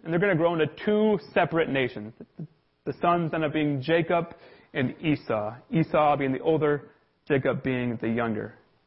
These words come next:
The second thing to see in this verse is that the older will serve the younger.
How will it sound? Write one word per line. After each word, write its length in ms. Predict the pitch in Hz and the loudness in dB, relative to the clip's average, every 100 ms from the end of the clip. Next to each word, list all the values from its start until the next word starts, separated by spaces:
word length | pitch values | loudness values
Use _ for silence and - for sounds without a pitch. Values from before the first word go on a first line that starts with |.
| _ _ _ _ _ _ | _ _ _ _ _ _
The 80 | 147 | -8
second 240 | 139 214 190 | 0 0 0
thing 100 | 185 | -4
to 160 | 156 | -6
see 100 | 180 | -6
in 100 | 160 | -4
this 120 | 151 139 | -4 -6
verse 300 | 156 143 160 | -4 -2 -2
is 120 | 147 | 0
that 320 | 151 147 - - _ _ | 2 2 -2 -20 _ _
the 80 | 165 - | -6 -2
older 440 | 185 214 175 170 | 2 4 4 0
will 200 | 170 165 151 - | 0 -2 -2 -4
serve 560 | 196 190 165 170 160 151 - - | 0 2 2 0 -2 -4 -12 -6
the 100 | 160 | -2
younger. 520 | 147 151 139 113 110 | 0 0 2 -2 -4